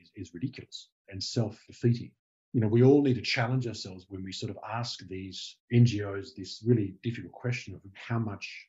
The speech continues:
as if we have an idea that ten percent or fourteen percent or eighteen percent is a correct number. It's gonna differ from organization to organization and country to country. But really, it's about, you know, who are the people in the organization?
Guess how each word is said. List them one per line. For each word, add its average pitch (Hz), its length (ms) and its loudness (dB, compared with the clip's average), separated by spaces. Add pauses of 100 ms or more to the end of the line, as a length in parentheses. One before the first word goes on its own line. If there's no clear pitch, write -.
(120)
as 131 160 2
if 135 140 0
we 135 80 6
have 123 160 6
an 117 80 0
idea 113 440 2
that 113 200 -8
ten 123 200 2
percent 117 320 -4
or - 160 -12
fourteen 117 300 -4
percent 113 320 -10
or 85 140 -10
eighteen 107 240 -8
percent 107 380 -6 (360)
is 101 140 -4
a 101 40 -8
correct 107 360 -8
number. 123 320 0 (500)
It's - 140 -12
gonna 131 180 8
differ 123 300 0
from 117 180 -8
organization 104 640 -10
to 90 80 -18
organization 139 580 -4
and 101 160 -8
country 104 280 -12
to - 120 -20
country. 147 340 -12 (760)
But 110 140 0
really, 170 300 10
it's 123 140 4
about, 117 380 0 (260)
you 117 100 2
know, 113 60 4
who 156 160 8
are 196 40 6
the 151 100 4
people 147 320 -6
in 123 60 4
the 107 100 0
organization? 95 640 -12